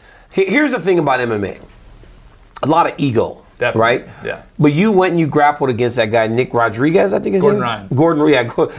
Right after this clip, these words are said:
Speaker 1: I don't know. I, Gordon Ryan.
Speaker 2: <laughs> They're all
Speaker 1: It doesn't
Speaker 2: wrestlers.
Speaker 1: matter, right? You
Speaker 2: No.
Speaker 1: lose to him, it doesn't matter, right? I
Speaker 2: Yeah.
Speaker 1: go and s-, I challenge myself in these ways.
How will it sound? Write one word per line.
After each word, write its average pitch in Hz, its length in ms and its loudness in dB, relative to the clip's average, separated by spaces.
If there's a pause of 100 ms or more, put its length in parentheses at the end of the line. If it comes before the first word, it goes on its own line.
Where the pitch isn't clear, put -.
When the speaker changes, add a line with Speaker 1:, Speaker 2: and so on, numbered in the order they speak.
(120)
Speaker 1:
I 202 80 2
don't 214 100 2
know. 135 220 0
I, 147 200 0
Gordon 165 420 0
Ryan. 151 340 2
Speaker 2:
<laughs> - 0 -
They're 123 140 -2
all 110 240 -2
Speaker 1:
It 190 140 0
doesn't 202 260 0
Speaker 2:
wrestlers. 190 60 2
Speaker 1:
matter, 139 280 0
right? 143 220 0
You 170 120 6
Speaker 2:
No. 175 100 4
Speaker 1:
lose 180 160 2
to 175 80 2
him, 175 60 2
it 185 60 0
doesn't 139 320 -2
matter, 104 300 0
right? 156 180 2
I 156 100 2
Speaker 2:
Yeah. 165 60 0
Speaker 1:
go 185 200 2
and 170 80 -2
s-, 180 100 -14
I 156 140 0
challenge 170 500 0
myself 139 420 0
in 123 80 -2
these 110 180 0
ways. 110 400 2